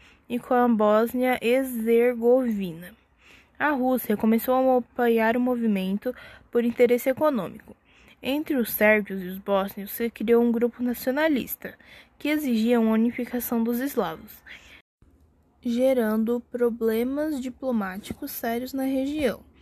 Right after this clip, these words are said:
e que não podiam resolver por causa da formação de alianças, pois uma não queria ceder para a outra.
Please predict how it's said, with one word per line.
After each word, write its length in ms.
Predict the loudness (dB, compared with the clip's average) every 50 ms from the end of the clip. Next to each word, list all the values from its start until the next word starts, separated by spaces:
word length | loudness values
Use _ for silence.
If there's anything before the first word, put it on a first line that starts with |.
| _ _ -20 -20 -20 -20 -20 -20 _ _
e 100 | -8 -8
que 200 | -6 -4 -2 -2
não 200 | 0 0 -2 -2
podiam 460 | -4 -4 -6 -4 -2 0 0 0 0
resolver 600 | -2 -2 -4 0 0 0 0 0 0 -2 -2 -2 -4
por 200 | -6 -8 -12 -10
causa 320 | -6 -6 -4 -2 -2 -2 -2
da 100 | -2 -4
formação 500 | -6 -6 -6 -4 -4 -4 -4 -2 -2 0
de 80 | 0
alianças, 840 | 0 -2 -2 -2 0 0 -2 -2 -4 -12 -20 -20 -20 _ -20 -20 -20 -20 -20 -20 -20 -20 -20 -20 _ _
pois 300 | _ -2 0 0 -2 -2
uma 300 | -4 -4 -2 -2 -2 -2
não 160 | -2 -4 -4
queria 340 | -4 -4 -4 -2 0 -2 -2
ceder 460 | -2 -6 -6 -4 -2 0 0 0 -2
para 300 | -4 -4 -6 -4 -2 -2
a 60 | -2
outra. 520 | -4 -4 -6 -10 -16 -20 -20 -20 -20 -20